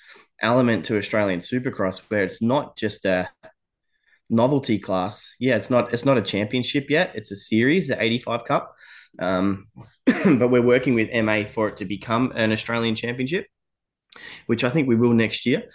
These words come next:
But it just, like I said, it adds another element to it, and, and it's not a novelty, and you actually do wanna sit and watch it 'cause the, the racing is good. Like, they're very skillful kids, um, and it's great to give 'em that platform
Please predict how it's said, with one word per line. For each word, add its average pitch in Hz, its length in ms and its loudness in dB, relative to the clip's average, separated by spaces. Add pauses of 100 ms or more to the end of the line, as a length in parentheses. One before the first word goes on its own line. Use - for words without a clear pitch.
(680)
But 127 200 4
it 92 140 -2
just, 143 360 -2
like 131 120 0
I 101 40 -6
said, 107 240 0
it - 20 -2
adds 135 180 -2
another 90 280 -2
element 110 340 -2
to 95 160 -4
it, 87 80 -2
and, 90 160 -4
and 90 340 -8
it's 98 200 -6
not 117 160 4
a 113 40 4
novelty, 101 520 2
and 135 160 0
you 101 180 -4
actually 107 280 -2
do 104 200 0
wanna 95 160 0
sit - 200 -8
and 90 100 -4
watch 107 240 -4
it 76 120 -8
'cause 90 220 -2
the, 90 240 -4
the 98 80 0
racing 101 440 2
is 85 120 -4
good. 107 300 0
Like, 87 180 -6
they're 92 140 -4
very 107 200 0
skillful - 560 -4
kids, 113 340 -2 (580)
um, 92 500 2 (580)
and 104 120 0
it's - 160 -4
great 101 440 0
to 98 440 0
give 104 200 0
'em 98 140 0
that 95 260 -4
platform 95 680 -2